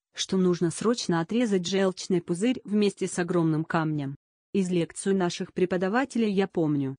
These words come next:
что в организме все нужное, и уж точно я не собиралась ничего отрезать без совета с ними. Я доковыляла за угол и позвонила преподавателю. Мне твердо сказали ехать домой и спокойно ложиться спать.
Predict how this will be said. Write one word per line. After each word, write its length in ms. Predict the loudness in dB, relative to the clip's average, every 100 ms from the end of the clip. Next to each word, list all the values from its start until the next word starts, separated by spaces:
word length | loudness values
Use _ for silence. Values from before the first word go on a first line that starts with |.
| _
что 260 | -14 -4 -2
в 60 | 0
организме 600 | 0 0 0 0 0 0
все 200 | 0 0
нужное, 540 | 0 -2 -6 -6 -6 -10 _
и 100 | 2
уж 140 | 2 2
точно 300 | -2 0 0
я 200 | 2 2
не 140 | 2
собиралась 640 | 0 0 0 2 2 0 -2
ничего 420 | -4 -2 0 2
отрезать 500 | 2 0 0 2 0
без 160 | -2 -4
совета 420 | -2 2 2 0
с 120 | -2
ними. 340 | -2 -2 -4 -8 _ _ _
Я 180 | -2 0
доковыляла 600 | 0 -2 0 0 2 0
за 160 | 0 0
угол 320 | 0 0 0
и 60 | 0
позвонила 560 | -2 0 4 4 2
преподавателю. 960 | -2 -4 -2 -2 -2 -4 -4 -8 -8 -10 _ _ _
Мне 240 | 2 4 4
твердо 440 | 2 0 0 -2
сказали 500 | -2 -2 0 2 2
ехать 340 | 2 0 -2
домой 400 | -2 0 2 0 -2
и 80 |
спокойно 600 | -8 -6 -4 0 0 2
ложиться 480 | 2 2 0 -2 -6
спать. 480 | -6 -4 -6 -6 -14